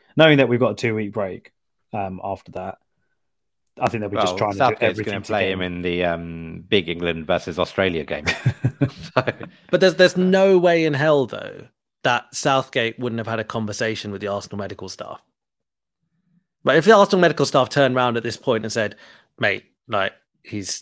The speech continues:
Speaker 3: no, like, he's, he's, he's injured, like,
Speaker 1: Yeah.
Speaker 3: or whatever. He's not gonna name him. Like, he's not gonna name him. Like, I, I'm pretty sure that they would have said, "Look, we're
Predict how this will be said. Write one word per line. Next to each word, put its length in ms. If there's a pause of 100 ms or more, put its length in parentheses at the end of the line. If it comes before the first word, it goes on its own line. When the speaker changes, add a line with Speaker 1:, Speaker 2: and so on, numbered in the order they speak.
(120)
Speaker 3:
no, 260 (280)
like, 220
he's, 340
he's, 200 (100)
he's 220
injured, 360 (140)
like, 340
Speaker 1:
Yeah. 80
Speaker 3:
or 200
whatever. 340
He's 280
not 160
gonna 160
name 280
him. 200 (500)
Like, 220
he's 160
not 100
gonna 160
name 280
him. 100
Like, 180
I, 140 (140)
I'm 100
pretty 300
sure 320
that 80
they 140
would 100
have 80
said, 160
"Look, 180
we're 180